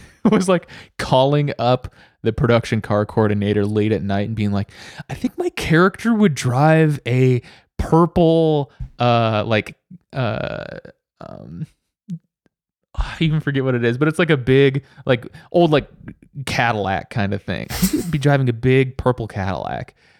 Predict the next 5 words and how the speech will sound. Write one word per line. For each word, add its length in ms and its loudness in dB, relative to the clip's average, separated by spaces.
And 80 -4
they're 80 2
like, 320 -2
"What? 500 -4
Like, 320 -2